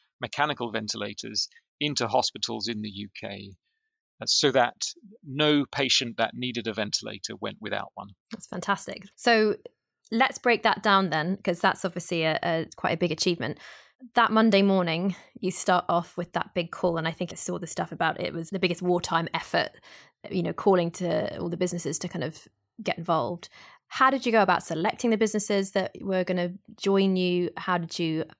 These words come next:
Speaker 2: manage and organize? Just that must have been completely chaotic. How did you, <laughs> how did, how did you manage to organize that?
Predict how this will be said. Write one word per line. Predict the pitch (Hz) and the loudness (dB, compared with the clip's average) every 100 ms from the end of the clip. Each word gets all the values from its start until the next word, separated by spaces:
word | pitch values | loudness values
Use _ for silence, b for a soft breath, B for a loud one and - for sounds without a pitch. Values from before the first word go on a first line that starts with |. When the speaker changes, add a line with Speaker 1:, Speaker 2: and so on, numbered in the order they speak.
| - _ | -20 _
Speaker 2:
manage | - 175 190 180 165 | -4 2 2 2 -2
and | 165 | -2
organize? | - 214 214 160 156 165 | 6 6 6 0 -2 -4
Just | - 170 - | -6 -6 -2
that | 170 - - | -2 -4 -8
must | 190 - | -8 -8
have | - | -8
been | 170 | -8
completely | - - - 226 175 | -10 -8 -4 -4 -4
chaotic. | - 175 185 - - | -4 -4 -4 -8 -8
How | - 202 | -4 -2
did | 190 180 | -2 -2
you, | 180 170 170 b b | -2 -2 -4 b b
<laughs> | b _ | b _
how | - 226 | -2 -2
did, | 202 | -2
how | - 269 | 0 0
did | 269 262 - | 0 -2 2
you | 240 208 | 2 4
manage | 208 196 190 - | 2 2 0 -4
to | 180 170 170 B B B - | -4 -4 -6 B B B 6
organize | 214 208 190 160 151 - | 8 8 4 0 -2 -2
that? | - | -4